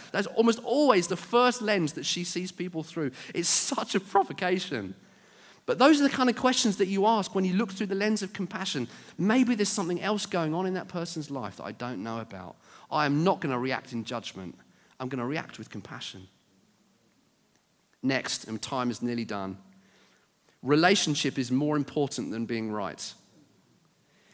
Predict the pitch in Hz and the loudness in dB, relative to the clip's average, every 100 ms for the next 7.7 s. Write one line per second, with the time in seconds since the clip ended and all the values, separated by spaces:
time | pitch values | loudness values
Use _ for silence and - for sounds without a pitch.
0 | _ _ 170 180 - - - 226 170 - | _ _ 2 2 2 -2 2 2 2 2
1 | 165 - 156 156 180 180 135 - 160 156 | 0 0 0 2 2 2 -2 -2 0 0
2 | - 127 135 - 151 131 - - 131 123 | -2 -4 -4 -2 -4 -4 -4 -4 -4 -6
3 | - 131 - 113 - 110 113 107 110 95 | -6 -6 -6 -12 -12 -10 -10 -8 -10 -8
4 | 107 104 90 - - _ _ _ - - | -8 -6 -6 -8 -16 _ _ _ -20 -20
5 | - 151 - 196 214 233 147 175 190 127 | -6 -4 2 6 6 6 2 6 8 8
6 | 131 127 156 147 143 139 147 151 151 - | 4 2 2 2 0 0 0 0 0 -2
7 | 135 123 110 101 87 - | -6 -4 -2 -2 -2 -8